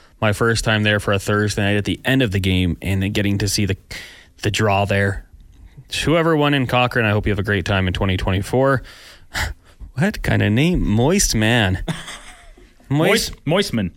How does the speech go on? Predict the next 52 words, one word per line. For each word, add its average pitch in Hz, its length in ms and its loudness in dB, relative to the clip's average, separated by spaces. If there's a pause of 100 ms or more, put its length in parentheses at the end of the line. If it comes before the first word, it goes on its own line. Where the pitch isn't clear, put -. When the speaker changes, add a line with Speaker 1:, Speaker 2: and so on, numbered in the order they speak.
(320)
Speaker 1:
<laughs> - 340 -2
Is 127 120 0
it 165 60 4
Moistman? 220 380 2
Speaker 2:
I 147 80 4
don't 131 120 0
know. 110 260 -2
Speaker 1:
Mo-, 175 240 2 (100)
I'm 180 180 2
gonna 196 180 2
call 156 180 0
you 143 120 2
Moist 135 380 2
Man 107 300 2 (420)
'cause 120 120 -2
this 170 80 -2
is 175 100 -4
the 113 120 -2
first 151 300 0
text 156 240 -2
I've 120 140 0
seen 143 240 0
come 131 180 0
in 175 140 2
here. 101 340 0
Looks 127 200 -2
like 139 180 0
you're, 117 260 2
uh, 104 300 2
oh 285 200 0
no, 359 180 2
there's 320 180 0
some 277 120 0
for 160 140 -2
Fantasy 113 360 0
Frenzy 104 280 -2
here. 147 180 0 (400)
And 180 160 -2
the 151 40 0
Gregor 92 300 -2
Show. 98 200 0
Moist 135 400 0
Man. 98 300 0 (1120)
"Connor, 240 300 2
did 160 160 4
you 254 180 4
see 233 160 2
the 214 120 0
Chargers 185 400 2
subreddit 156 500 2
has 135 260 0
changed 147 540 0